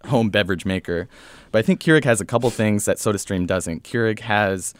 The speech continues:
a recognizable brand in the U S. Like, people know what, what a Keurig is. They know the brand.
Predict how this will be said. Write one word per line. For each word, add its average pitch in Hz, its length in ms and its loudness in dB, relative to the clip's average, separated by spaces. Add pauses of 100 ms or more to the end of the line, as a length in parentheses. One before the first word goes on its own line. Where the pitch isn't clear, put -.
(160)
a - 40 -6
recognizable 110 560 2
brand 95 360 0
in 104 80 -6
the 98 80 -2
U 92 180 -2
S. 92 240 -4
Like, - 140 -16
people 127 200 -4
know 95 300 -2 (180)
what, 110 200 -6
what 113 100 0
a 107 60 -4
Keurig 101 360 -2
is. 104 200 -2
They 95 80 -2
know 98 180 -2
the 98 80 -6
brand. 95 420 -4